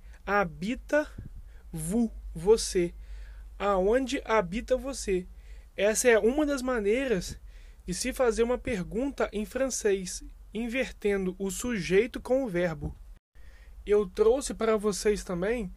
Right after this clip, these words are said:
a conjugação do verbo habiter, que é o verbo habitar, ou morar, ou viver, né? Então seria assim.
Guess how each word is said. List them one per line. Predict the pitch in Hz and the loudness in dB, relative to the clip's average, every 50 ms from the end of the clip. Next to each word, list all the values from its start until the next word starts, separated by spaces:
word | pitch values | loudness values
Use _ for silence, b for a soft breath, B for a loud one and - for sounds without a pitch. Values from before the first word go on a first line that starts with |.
| b b b b b b | b b b b b b
a | b 180 180 | b -4 -2
conjugação | 180 202 220 202 180 202 226 202 226 220 202 185 - - - 220 240 262 254 226 | 0 0 0 0 0 0 2 2 4 2 2 2 -2 -2 0 0 0 2 0 -2
do | 202 202 196 | -2 -4 -4
verbo | 170 147 185 208 226 226 190 185 - - | -2 2 2 2 2 2 -2 -4 -4 -4
habiter, | - 190 214 202 247 226 - - 185 190 190 - - - - - - | -2 -2 -2 -2 -4 -8 -4 0 0 0 0 0 -6 -10 -12 -18 -10
que | - - | -4 -2
é | 185 | -2
o | 180 | -2
verbo | 165 151 180 202 214 202 202 - - - - | -2 0 0 0 0 0 -2 -8 -12 -8 -2
habitar, | - 214 247 220 262 262 - - 196 185 180 - - - - - b b b b b b b b b b - | 0 2 2 2 0 -4 -2 -2 -2 -2 -2 -6 -10 -14 -16 -18 b b b b b b b b b b 6
ou | 220 226 269 | 8 8 8
morar, | 277 294 285 269 240 220 202 202 220 233 - - - - - | 8 6 2 2 2 2 0 0 -2 -2 -4 -8 -14 -16 -6
ou | - 214 247 269 269 | 0 0 0 0 0
viver, | 240 254 247 208 175 190 190 190 180 180 | -4 -6 -6 -4 -2 0 0 0 0 0
né? | 190 233 269 - - b b b b b b b b b b b b b b b b b b b b - | -4 -4 -6 -10 -16 b b b b b b b b b b b b b b b b b b b b -6
Então | - 220 226 | -2 -2 0
seria | 226 - 269 254 254 277 302 | 0 0 0 -2 0 0 0
assim. | 294 220 - - 233 202 175 156 | 2 2 2 2 2 2 0 -2